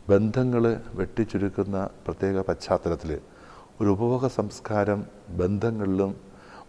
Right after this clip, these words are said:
വളർത്തിയെടുക്കുന്ന ഒരു പ്രത്യേക പശ്ചാത്തലത്തിൽ, ബോധപൂർവമായിട്ടുള്ള ഇടപെടലുകളുടെ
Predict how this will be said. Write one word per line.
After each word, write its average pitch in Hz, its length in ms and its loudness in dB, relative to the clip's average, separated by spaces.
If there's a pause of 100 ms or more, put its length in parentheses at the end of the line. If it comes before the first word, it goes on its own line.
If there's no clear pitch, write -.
വളർത്തിയെടുക്കുന്ന 95 840 4 (500)
ഒരു 107 60 -6
പ്രത്യേക 95 400 0
പശ്ചാത്തലത്തിൽ, 90 840 -2 (640)
ബോധപൂർവമായിട്ടുള്ള 101 840 2
ഇടപെടലുകളുടെ 90 800 2